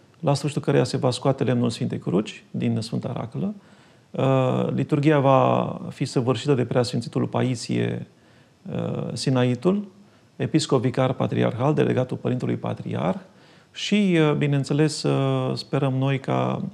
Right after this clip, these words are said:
și credincioșii să fie binecuvântați, așa cum s-au obișnuit în fiecare an, uh,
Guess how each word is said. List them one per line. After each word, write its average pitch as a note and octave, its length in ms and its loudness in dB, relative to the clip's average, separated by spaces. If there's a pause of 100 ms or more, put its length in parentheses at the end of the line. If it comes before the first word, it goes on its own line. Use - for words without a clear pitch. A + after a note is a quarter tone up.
(440)
și B2+ 340 -2
credincioșii B2+ 920 0
să - 140 -6
fie C3+ 140 -2
binecuvântați, B2 720 -2
așa B2+ 180 -4
cum C3 140 -6
s-au B2+ 120 -2
obișnuit A#2+ 280 -2
în A#2+ 40 -2
fiecare B2 360 -2
an, C3+ 220 -2
uh, C3 1300 -4